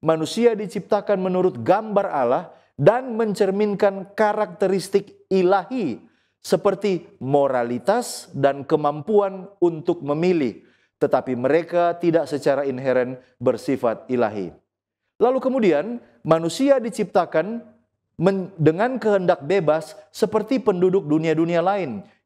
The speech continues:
Kita bisa baca ini dalam Patriarchs and Prophets halaman tiga ratus tiga puluh satu dan tiga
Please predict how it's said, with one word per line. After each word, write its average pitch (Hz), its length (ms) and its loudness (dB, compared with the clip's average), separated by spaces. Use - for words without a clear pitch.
Kita 190 160 0
bisa 160 240 0
baca 165 240 0
ini 165 160 -2
dalam 143 320 0
Patriarchs 151 480 -2
and 139 160 -4
Prophets 165 480 -2
halaman 139 320 0
tiga 139 240 0
ratus 131 320 -4
tiga 139 160 2
puluh 131 160 -6
satu 139 320 -2
dan 135 160 0
tiga 127 240 -2